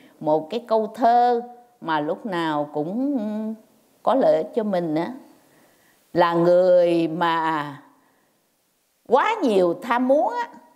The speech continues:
thì tuy ở trên thiên đường mà vẫn chưa xứng ý. Chúng tôi xin mạng phép nói về Hoa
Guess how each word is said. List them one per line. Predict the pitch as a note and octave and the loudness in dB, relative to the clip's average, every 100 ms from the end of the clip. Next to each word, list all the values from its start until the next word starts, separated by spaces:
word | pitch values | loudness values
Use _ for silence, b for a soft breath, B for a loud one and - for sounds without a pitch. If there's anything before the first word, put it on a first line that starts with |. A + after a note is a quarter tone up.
| - | -6
thì | - F3 D#3+ | 0 0 0
tuy | D#3+ B3 B3+ | 2 2 2
ở | - E3+ | 0 0
trên | G#3 A#3+ A#3+ A#3 | 0 -2 -2 -2
thiên | B3 C#4 C4+ A3 | 0 0 2 2
đường | G#3 F#3+ E3+ D3 | 4 4 2 -2
mà | D#3 | -6
vẫn | D3 C3+ F3+ A3+ | -4 -6 -6 -10
chưa | G#3+ G#3+ | -8 -8
xứng | G#3 B3 C4 | -6 -4 -4
ý. | - C4+ C#4+ - - _ _ _ _ _ _ _ _ _ _ | -4 -6 -8 -16 -20 _ _ _ _ _ _ _ _ _ _
Chúng | - A#3 | -2 2
tôi | G#3+ | 2
xin | F#3 G#3 F#3+ | 2 0 0
mạng | D3+ D#3 | 0 -2
phép | D3+ G#3+ - | 0 0 -2
nói | F#3 B3+ | -2 -2
về | A3 - | -2 -4
Hoa | D#3+ | -6